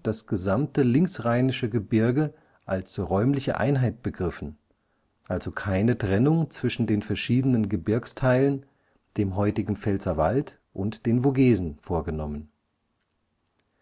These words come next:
Das Gebirge erhielt seinen Namen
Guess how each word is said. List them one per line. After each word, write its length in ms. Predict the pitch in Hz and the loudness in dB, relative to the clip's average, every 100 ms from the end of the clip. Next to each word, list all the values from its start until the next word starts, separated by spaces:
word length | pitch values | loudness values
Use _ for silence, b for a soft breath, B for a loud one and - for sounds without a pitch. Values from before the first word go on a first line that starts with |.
| b b b | b b b
Das 220 | - - - | -6 -4 -4
Gebirge 760 | 90 110 101 135 175 180 143 - | -2 2 4 6 6 4 0 -2
erhielt 340 | 120 135 131 | 2 2 2
seinen 300 | 131 120 117 | 0 2 4
Namen 500 | 113 110 117 117 | 4 4 4 2